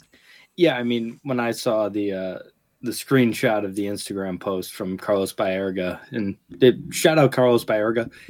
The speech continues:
He's been first on a couple of things this offseason with Latin American players. I don't know who his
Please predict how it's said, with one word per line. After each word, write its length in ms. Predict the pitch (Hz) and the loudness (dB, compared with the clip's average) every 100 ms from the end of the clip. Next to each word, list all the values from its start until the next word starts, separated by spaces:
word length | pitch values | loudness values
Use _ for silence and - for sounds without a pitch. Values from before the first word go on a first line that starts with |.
| 147 | 0
He's 200 | 165 165 | 2 2
been 220 | 208 180 | 2 0
first 420 | - 120 131 - | -2 0 0 0
on 80 | 135 | -4
a 60 | - | -4
couple 420 | - 110 127 156 | -4 -4 2 2
of 100 | 160 | 2
things 340 | 170 180 165 | 0 0 0
this 160 | 185 180 | -2 -2
offseason 920 | 180 185 185 - 202 190 214 208 226 - | -2 -2 -4 -6 -4 -4 -4 -4 -8 -4
with 180 | 175 156 | 0 4
Latin 240 | 165 170 | 4 4
American 500 | 180 170 180 180 185 | 2 2 0 0 -2
players. 400 | 165 185 196 196 | 2 2 2 0
I 140 | 143 139 | 0 0
don't 180 | 165 151 | 2 2
know 280 | 147 147 | 2 0
who 280 | 131 139 147 | 0 2 2
his 480 | 135 131 127 120 - | 4 4 2 -2 -10